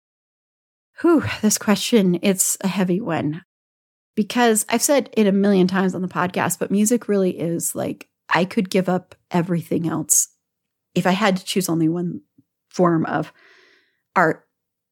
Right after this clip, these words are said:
for the rest of my life, it would be music, because it can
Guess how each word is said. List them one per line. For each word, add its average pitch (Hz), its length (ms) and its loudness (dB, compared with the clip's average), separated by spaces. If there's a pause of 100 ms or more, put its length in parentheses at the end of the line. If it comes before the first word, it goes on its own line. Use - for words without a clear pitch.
(220)
for 190 120 2
the 165 80 4
rest 175 180 2
of 190 60 0
my 185 100 2
life, 185 320 -2
it - 40 2
would - 60 -6
be 180 120 0
music, 165 540 0
because 160 340 -6
it 156 100 -4
can 170 440 0